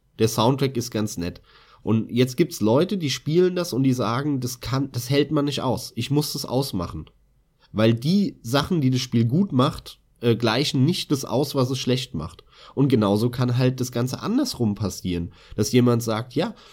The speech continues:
mir reicht die Story aus, äh, auch wenn die nur mittelmäßig ist oder so, ne? Aber ich find die Grafik geil und ich mag diesen einen Soundeffekt, der immer von dem Schwert kommt, wenn man alle Minute irgendwie auf den Gegner haut.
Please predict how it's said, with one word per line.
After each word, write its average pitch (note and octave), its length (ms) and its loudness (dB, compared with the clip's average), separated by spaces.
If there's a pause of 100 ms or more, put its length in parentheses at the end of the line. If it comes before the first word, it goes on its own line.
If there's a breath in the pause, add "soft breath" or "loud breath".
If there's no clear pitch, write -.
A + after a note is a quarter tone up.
(120 loud breath)
mir C3+ 200 4
reicht D3+ 280 -2
die G3 60 0
Story F3+ 360 -2
aus, - 400 -4
äh, - 60 -10
auch A2 400 -2
wenn C#3+ 160 4
die A#2+ 240 4
nur A#2 400 6
mittelmäßig G#2+ 720 4
ist G#2 260 0
oder F#2 220 0
so, F#2 180 -2
ne? C3 220 2
Aber A2+ 160 0
ich C3 100 -2
find F3 160 -2
die F3 80 -8
Grafik E3 540 -6
geil C#3+ 460 2
und B2 140 0
ich A#2+ 140 0
mag D3 300 -2
diesen C3 320 -2
einen G3 260 -2
Soundeffekt, E3 800 0
der A2+ 100 2
immer C#3 220 2
von C#3 180 0
dem B2+ 140 4
Schwert B2 460 -2
kommt, F3 440 -2
wenn B2 100 4
man C#3 140 2
alle D#3 220 0
Minute D3+ 460 2
irgendwie D3 520 2
auf C3 160 -4
den C3+ 140 0
Gegner B2+ 360 2
haut. E2+ 260 -4